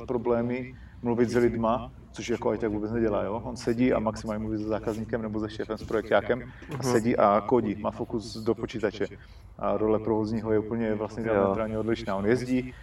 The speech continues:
Speaker 1: zjišťuje, jezdí do obchodu, milionkrát
Speaker 2: Mhm.
Speaker 1: vystupuje z auta, což mě třeba vůbec
Speaker 2: Mhm.
Speaker 1: nebaví. Otevírat, zav-, zavírat dveře, jo? <laughs> To,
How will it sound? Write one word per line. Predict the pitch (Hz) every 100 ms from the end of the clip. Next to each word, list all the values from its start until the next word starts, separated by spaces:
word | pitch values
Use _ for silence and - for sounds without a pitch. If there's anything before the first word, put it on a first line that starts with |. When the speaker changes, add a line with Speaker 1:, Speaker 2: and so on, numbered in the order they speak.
| - -
Speaker 1:
zjišťuje, | 110 104 120 - 123 120
jezdí | 113 107 104
do | 113
obchodu, | 123 123 117 113 113 110 113 - - 123
milionkrát | 120 120 117 127 117
Speaker 2:
Mhm. | 113
Speaker 1:
vystupuje | 110 113 120
z | -
auta, | 123 123
což | - 113
mě | 117 113
třeba | 113 104
vůbec | 101 113 107
Speaker 2:
Mhm. | 113
Speaker 1:
nebaví. | 110 101 117 123 - - -
Otevírat, | - 127 110 113 104
zav-, | 113 120
zavírat | 104 104 123 117
dveře, | 113 - 101
jo? | 120
<laughs> | 127
To, | -